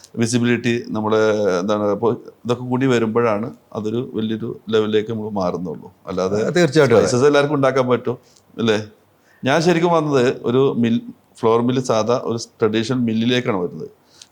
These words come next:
Speaker 1: അന്ന് എൺപത്തിനാല് മുതൽ എൻ്റെ പെങ്ങളുടെ ഭർത്താവ് തുടങ്ങിയ ഒരു ഫ്ലോർ മില്ല്, അതിലേക്ക് ഞാൻ തൊഴിലാളിയായിട്ട് വരുന്നു. തൊഴിലാളിയായിട്ട് വന്നിട്ട് അതിൽ നിന്ന് ഞാൻ തന്നെ വളരെ, ഞാനുമല്ല, എൻ്റെ, എൻ്റെ അളിയൻ അന്ന് മുതലേ നാട്ടിലാണ്. പക്ഷേ ഞാൻ എന്ത് ചെയ്തു,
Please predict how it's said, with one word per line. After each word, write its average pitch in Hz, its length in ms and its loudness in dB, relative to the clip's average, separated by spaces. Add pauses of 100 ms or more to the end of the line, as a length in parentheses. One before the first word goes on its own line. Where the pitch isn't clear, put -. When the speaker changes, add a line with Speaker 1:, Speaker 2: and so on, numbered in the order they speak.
(160)
Speaker 1:
അന്ന് 110 220 0
എൺപത്തിനാല് 123 840 2
മുതൽ 135 180 0
എൻ്റെ 123 160 0
പെങ്ങളുടെ 120 320 -2
ഭർത്താവ് 120 540 0
തുടങ്ങിയ 110 260 0
ഒരു 120 80 -4
ഫ്ലോർ 107 240 0
മില്ല്, 95 260 -6 (440)
അതിലേക്ക് 117 260 0
ഞാൻ 123 220 0
തൊഴിലാളിയായിട്ട് 123 520 2
വരുന്നു. 110 360 0 (420)
തൊഴിലാളിയായിട്ട് 151 500 4
വന്നിട്ട് 135 300 2
അതിൽ 123 140 0
നിന്ന് 127 140 0 (140)
ഞാൻ 117 180 0
തന്നെ 123 180 0 (200)
വളരെ, 117 260 4 (280)
ഞാനുമല്ല, 123 340 0 (180)
എൻ്റെ, 113 160 0 (160)
എൻ്റെ 117 160 0
അളിയൻ 120 260 0
അന്ന് 123 160 2
മുതലേ 127 220 0
നാട്ടിലാണ്. 120 380 -2 (160)
പക്ഷേ 117 260 -4
ഞാൻ 110 180 0
എന്ത് 117 120 -4
ചെയ്തു, 117 180 -6